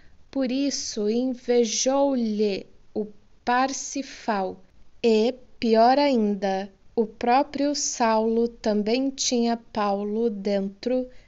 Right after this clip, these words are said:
de si. Por isso Nietzsche tornou-se um estigmatizado do espírito. Precisava experimentar a cristificação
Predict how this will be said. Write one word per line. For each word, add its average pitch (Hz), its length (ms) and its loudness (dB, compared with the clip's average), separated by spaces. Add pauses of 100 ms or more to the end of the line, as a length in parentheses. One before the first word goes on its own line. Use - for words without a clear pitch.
(160)
de 240 200 2
si. - 480 -6 (640)
Por 247 220 4
isso 277 460 -2
Nietzsche 214 840 -2 (200)
tornou-se 233 1160 -2 (400)
um 226 160 0
estigmatizado 254 1700 0 (240)
do 240 80 -4
espírito. 240 1120 -2 (300)
Precisava 214 1080 -2
experimentar 285 1300 -2 (560)
a 208 160 -2
cristificação 294 1900 -4